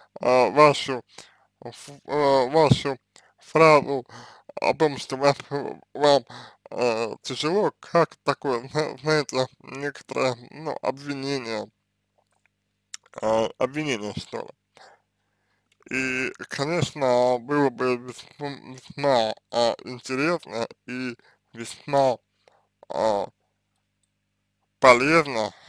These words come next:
а, поисследовать, а,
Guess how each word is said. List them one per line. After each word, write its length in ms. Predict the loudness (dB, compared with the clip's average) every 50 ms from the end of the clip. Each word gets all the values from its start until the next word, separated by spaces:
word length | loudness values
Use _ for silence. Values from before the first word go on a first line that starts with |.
| -20 -20 -20 -20 _ _
а, 380 | -8 -6 -6 -6 -6 -6 -8 -12 -12 -16 -20 -20 -14 -14 -14 -14 _ _
поисследовать, 1040 | -2 0 0 0 -4 -8 -14 -6 -2 0 0 0 0 -2 -4 -6 -8 _ -20 -20 _ _ _ _ _ _ _ _ _ _ _ _ _ _ _ _ _ _ _ _ _ _ _ _ _ -4
а, 260 | -2 0 0 0 0